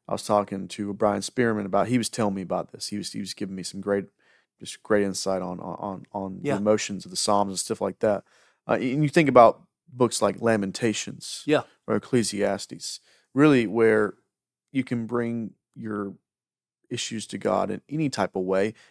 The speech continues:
Speaker 1: And really, like you said earlier, there's a place in the Bible for every situation. You could, it can make it be, maybe it could be said there's a prayer in the Bible for every type of situation,
Speaker 2: Oh, I
Speaker 1: or at
Speaker 2: believe
Speaker 1: least
Speaker 2: there is.
Speaker 1: every
Speaker 2: Yeah.
Speaker 1: emotion, at least every emotion. Um, you know, sp-, thinking about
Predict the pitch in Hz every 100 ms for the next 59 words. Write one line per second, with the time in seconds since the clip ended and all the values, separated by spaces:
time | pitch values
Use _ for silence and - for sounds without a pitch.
0 | - 117 117 147 185 127 110 - 113 113
1 | 110 113 120 110 98 101 104 104 101 101
2 | 95 _ _ _ - 120 110 104 104 101
3 | 104 101 - 95 98 113 123 95 92 _
4 | _ _ _ - 120 113 120 - 107 117
5 | 120 131 123 117 135 131 127 120 123 120
6 | 113 - 135 131 123 104 95 90 87 85
7 | 98 92 92 110 107 104 101 107 - 107
8 | 104 104 98 127 117 127 143 160 - 123
9 | 110 107 104 120 135 - 67 - _ -
10 | _ _ - 113 - 104 101 98 101 104
11 | 98 92 - 104 101 92 101 _ _ _
12 | _ _ _ - 113 107 - 120 - -
13 | 127 117 107 101 104 98